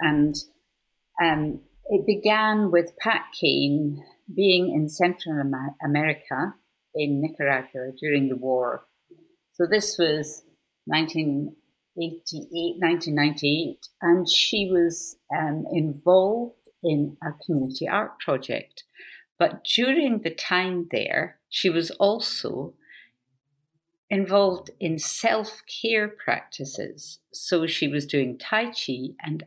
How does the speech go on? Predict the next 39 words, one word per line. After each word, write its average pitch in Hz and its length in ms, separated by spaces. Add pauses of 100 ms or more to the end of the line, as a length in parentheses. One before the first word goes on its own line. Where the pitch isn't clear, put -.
acupressure. - 920 (880)
And 185 180
the 214 60
people 302 360
there 143 300
said, 151 400
"We 185 100
like 240 360 (460)
the 143 120
work 127 400
you're 135 140
doing 127 280
in 123 100
the 127 100
community 135 500
art 135 220
project, 143 480
but - 120
what 262 200
we 156 100
really 156 720 (100)
are - 140
interested 131 760
in 120 320 (120)
is 160 220
what - 160
you're 165 160
doing 143 540 (380)
for 156 100
your 143 200
own 143 220
self-care. 135 1120 (400)
Can 165 140
you 156 200
teach - 400
us - 240
the - 100
Tai 127 280
Chi? - 460